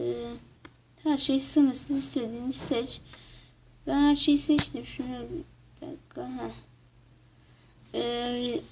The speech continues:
şimdi gidelim. Bakalım neler var. Ne yok. Önce bir ev yapmak istiyorum arkadaşlar kendime. Ev için de bir ş-,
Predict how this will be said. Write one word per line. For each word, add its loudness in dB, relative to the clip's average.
şimdi 8
gidelim. -4
Bakalım -8
neler -2
var. -6
Ne 4
yok. 6
Önce 10
bir 4
ev 10
yapmak 4
istiyorum -4
arkadaşlar -2
kendime. -4
Ev 2
için 10
de 4
bir 2
ş-, 0